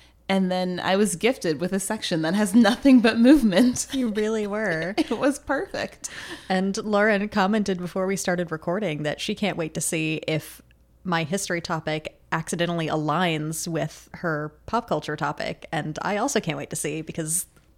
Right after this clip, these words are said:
Speaker 2: we don't know what each other's topics are beforehand unless there's a need for a heads up. So we will get to discover this together.
Speaker 1: I know. See, now I'm gonna be upset if it's not the same and we've, like, set this expectation that we will have mind melded and aligned. And if it's totally different, it's gonna be very funny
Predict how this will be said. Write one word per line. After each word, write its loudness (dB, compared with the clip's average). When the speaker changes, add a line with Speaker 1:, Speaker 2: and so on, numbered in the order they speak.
Speaker 2:
we 4
don't 4
know 4
what 2
each -2
other's 0
topics -2
are 0
beforehand -4
unless 2
there's 4
a 6
need 2
for 0
a 4
heads -2
up. 0
So 0
we -4
will -2
get -4
to -6
discover -4
this -8
together. -2
Speaker 1:
I -12
know. -2
See, 2
now 2
I'm 6
gonna 6
be -4
upset 0
if -4
it's -10
not 0
the -2
same 0
and -2
we've, 0
like, -2
set -2
this -4
expectation -4
that -2
we -2
will 2
have -6
mind 0
melded 0
and -4
aligned. -2
And 0
if -4
it's -6
totally -2
different, -2
it's -4
gonna 2
be 4
very 0
funny -4